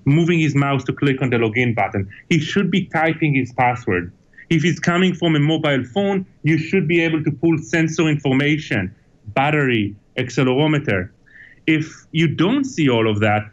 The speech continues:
most likely it's a bot. So once you start looking at the actual behavior, it is very hard for them to stay hidden.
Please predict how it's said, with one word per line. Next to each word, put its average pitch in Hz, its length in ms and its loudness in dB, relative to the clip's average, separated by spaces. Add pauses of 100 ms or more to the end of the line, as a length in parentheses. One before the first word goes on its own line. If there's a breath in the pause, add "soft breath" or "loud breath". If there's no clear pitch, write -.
(140)
most 151 500 0
likely 139 400 0
it's 120 140 -6
a 131 60 0
bot. 85 280 -4 (280)
So 143 120 0
once 196 240 2
you 208 60 2
start 156 320 -2
looking 165 260 0
at 127 100 -2
the - 120 -6 (100)
actual 160 320 -2
behavior, 139 640 -2 (140 loud breath)
it 147 120 2
is 113 180 -2 (120)
very 170 240 2
hard 156 500 -2
for 127 200 -2
them 104 340 -2 (140)
to 139 100 0
stay 143 340 -2
hidden. 104 440 -2